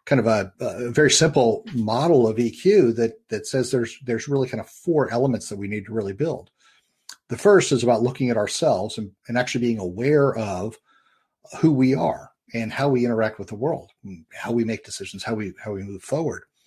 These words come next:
So that self-awareness, we call it know your style, is, is really all about that. And, and disc is a wonderful way for people to kind of, uh, better understand themselves. We've had people will take a look at,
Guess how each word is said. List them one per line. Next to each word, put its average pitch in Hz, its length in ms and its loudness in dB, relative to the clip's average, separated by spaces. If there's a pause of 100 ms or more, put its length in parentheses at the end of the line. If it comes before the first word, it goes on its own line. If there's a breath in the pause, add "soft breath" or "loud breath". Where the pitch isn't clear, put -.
(540 loud breath)
So - 180 -2
that 117 160 2
self-awareness, 143 1080 2 (300)
we 127 100 -2
call 117 240 0
it 104 140 -4
know 113 180 -4
your 107 260 -6
style, 139 680 -6 (480 soft breath)
is, 135 320 4
is 123 220 -2
really 135 220 4
all 117 160 2
about 107 200 -6
that. 98 180 2
And, 107 200 -6
and 127 180 -2
disc 165 240 2
is 123 120 2
a 110 40 -4
wonderful 135 440 4
way 113 360 4 (140)
for 107 300 -2
people 117 340 -6
to - 40 -14
kind 107 160 -4
of, 101 200 -8 (120)
uh, 90 280 -10 (340)
better 135 240 6
understand 110 400 2
themselves. - 360 -10 (560 loud breath)
We've 123 180 2
had 127 180 4
people 123 400 2 (300)
will 101 100 -8
take 135 240 0
a 131 40 6
look 123 180 2
at, 107 80 -2